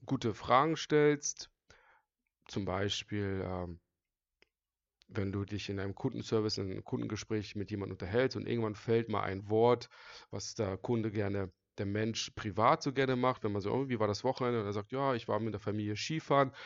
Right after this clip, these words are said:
dann kann man sagen, „Oh, fahren Sie häufiger Ski? Was, was gefällt Ihnen denn so gerne am Ski? Fahren Sie jetzt Ski oder Snowboard?“, ne? So, ähm,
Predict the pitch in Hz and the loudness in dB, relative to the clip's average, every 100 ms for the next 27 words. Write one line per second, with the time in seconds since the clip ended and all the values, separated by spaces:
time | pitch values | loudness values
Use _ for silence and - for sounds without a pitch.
0 | - 127 113 127 120 113 113 113 170 - | -6 -4 0 0 2 4 4 4 2 0
1 | _ 110 - 120 110 104 123 139 143 139 | _ -12 0 0 2 2 2 2 0 0
2 | - 147 147 139 104 - - - - - | -2 -4 -4 -2 -2 -4 -10 -12 -20 -20
3 | - - - 107 - 110 131 143 143 131 | -20 -12 -4 -4 -4 0 6 6 6 2
4 | 117 107 104 110 104 104 - 98 110 113 | 2 0 2 2 0 -2 -6 -8 -2 0
5 | 107 101 101 98 - - 139 156 139 117 | 0 -2 -2 -2 -2 -2 0 2 2 0
6 | 123 120 107 92 82 - 101 151 175 98 | 2 4 4 0 -2 -2 -2 -2 -2 -2
7 | 101 98 - - - - - 101 98 98 | -2 -2 -6 -20 -20 -18 -6 -2 -2 -4